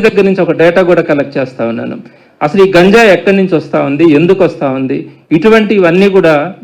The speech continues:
విచారించడం కూడా జరిగింది. ఇక్కడ ఈ సందర్భంగా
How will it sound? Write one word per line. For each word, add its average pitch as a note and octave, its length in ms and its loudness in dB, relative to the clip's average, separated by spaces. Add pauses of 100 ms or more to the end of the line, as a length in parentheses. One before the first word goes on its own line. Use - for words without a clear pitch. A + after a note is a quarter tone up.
విచారించడం D#3+ 680 0
కూడా C#3+ 200 0
జరిగింది. A2+ 360 -10 (420)
ఇక్కడ D#3 140 -4 (200)
ఈ - 20 2 (120)
సందర్భంగా G#3+ 520 0